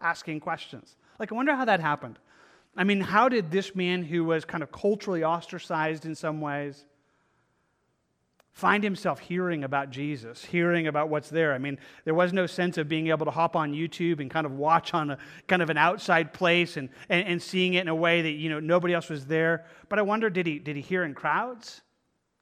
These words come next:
Did he, you know, hear in some of the people that he was, you know, trying to inflict harm on or, or, or,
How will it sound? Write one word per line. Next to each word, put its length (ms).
Did 160
he, 220
you 140
know, 40
hear 280
in 100
some 220
of 20
the 80
people 380
that 160
he 180
was, 400
you 160
know, 180
trying 320
to 100
inflict 440
harm 360
on 240
or, 140
or, 220
or, 180